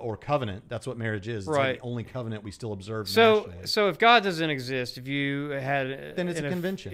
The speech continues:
Speaker 2: yeah, if you had an affair, it,
Speaker 1: Mm-hmm.
Speaker 2: it really, it doesn't mean anything because your marriage doesn't really mean anything. We just live as if it did.
Speaker 1: Right.
Speaker 2: Um,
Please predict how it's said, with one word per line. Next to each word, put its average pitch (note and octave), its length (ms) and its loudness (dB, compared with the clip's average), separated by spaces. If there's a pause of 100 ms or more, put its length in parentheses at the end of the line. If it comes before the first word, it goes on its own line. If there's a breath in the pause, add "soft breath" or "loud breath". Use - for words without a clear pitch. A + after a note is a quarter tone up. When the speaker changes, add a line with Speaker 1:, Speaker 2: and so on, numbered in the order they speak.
Speaker 2:
yeah, D#3+ 220 4
if C3+ 120 -4
you D#3 120 0
had D#3 180 4
an F#3+ 100 -2
affair, A#2+ 640 -4 (540)
it, E3+ 120 0
Speaker 1:
Mm-hmm. A#2 160 -14 (120)
Speaker 2:
it E3 160 -4
really, E3 680 6 (800 soft breath)
it - 380 -14
doesn't C#3+ 320 2
mean D#3+ 220 4
anything A#2 580 -4
because D3 240 0
your D#3 100 2
marriage D#3 380 4
doesn't C#3 300 2
really C3+ 200 -2
mean D3 200 0
anything. B2 240 -4
We C3 100 -4
just B2+ 300 -6
live C#3+ 340 2
as B2+ 140 -4
if C3 160 -4
it C3 200 -10
did. A#2+ 460 -4 (180)
Speaker 1:
Right. - 200 -10 (360 soft breath)
Speaker 2:
Um, C3 640 -2